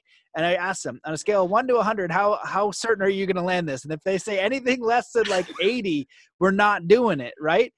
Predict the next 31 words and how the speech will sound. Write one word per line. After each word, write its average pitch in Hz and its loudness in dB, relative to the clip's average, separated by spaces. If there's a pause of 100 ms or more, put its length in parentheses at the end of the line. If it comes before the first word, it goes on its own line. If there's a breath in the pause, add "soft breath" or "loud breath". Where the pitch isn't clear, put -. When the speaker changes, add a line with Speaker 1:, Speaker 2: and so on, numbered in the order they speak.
Speaker 2:
Not 131 -8
Speaker 1:
And 127 -12
Speaker 2:
doing 170 -6
it. - -4
Speaker 1:
like, 180 -2
okay, 202 0
but 190 -6
you 208 -6
can 214 -6
train 226 -4
the 202 -2
mind. 175 -4
You 175 -8
can 202 -6 (120)
do 254 -2
certain 180 -6
Speaker 2:
Yes. 165 -16
Speaker 1:
things 202 -8
to 170 -6
level 214 -6
that 208 -2
way 190 -2
up. 214 -4 (280 soft breath)
And 165 -6
so 156 0
it 196 0
Speaker 2:
Yes. 185 -10
Speaker 1:
becomes 208 -4
a 170 -2
very 196 0
likely 175 -2